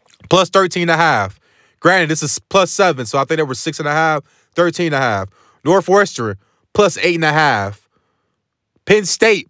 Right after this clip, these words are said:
plus nine and a half. Michigan State, we teased that up to plus five and a half against U S C. Saint Mary's,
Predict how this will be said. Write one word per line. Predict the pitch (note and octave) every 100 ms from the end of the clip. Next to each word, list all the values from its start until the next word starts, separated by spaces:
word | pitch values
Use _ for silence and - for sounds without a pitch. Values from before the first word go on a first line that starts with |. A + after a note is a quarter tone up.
| _
plus | - F3+ E3+
nine | C#3+ E3 F3+
and | D#3
a | B2
half. | A#2+ G#2+ F#2+ E2+ _ _ _ _ _ _ _ _
Michigan | D3+ F3+ G#3+ F#3
State, | F3 G3 F#3 - _ _ _
we | - C3+
teased | - F#3+ F3
that | E3+
up | E3
to | -
plus | - D#3+
five | - D#3+ D3+
and | D3+
a |
half | D3+ D#3 D3
against | C3+ C3+ A#2+
U | C#3+
S | C#3 -
C. | E3 F3+ F3 _ _ _ _ _ -
Saint | - D#3+ D3
Mary's, | D3+ F#3+ F#3+ F3+ F3+ -